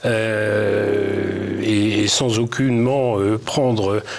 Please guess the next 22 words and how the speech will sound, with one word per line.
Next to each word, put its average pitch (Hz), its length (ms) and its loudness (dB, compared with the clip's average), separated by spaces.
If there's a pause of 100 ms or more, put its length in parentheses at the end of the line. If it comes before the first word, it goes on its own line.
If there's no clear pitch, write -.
(140)
bien 110 160 0
sûr, 107 440 0
euh, 107 80 -2
position 110 560 0
sur 113 200 0
ce - 60 0
qui 117 120 -2
peut 127 180 0
se - 80 -2
passer 113 320 -2
aujourd'hui, 113 580 0 (360)
c'était 123 320 -2
une 123 200 0
époque 175 580 -2
où, 175 380 2
euh, 117 300 2 (800)
j'allais 123 380 2
dire, 147 580 2
d'une 110 180 0
manière 123 220 2
très - 180 0
simpliste, 185 720 0